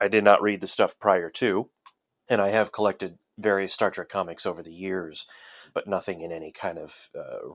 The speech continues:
real massive collection. So I, I don't know if that's a thing that the Star Trek comics have done before this, but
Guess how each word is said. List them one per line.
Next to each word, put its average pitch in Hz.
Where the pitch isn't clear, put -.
real 80
massive 90
collection. 87
So 82
I, 104
I 127
don't 117
know 110
if 98
that's 104
a 95
thing 95
that 87
the 85
Star 87
Trek 80
comics 82
have 80
done 85
before 92
this, -
but 85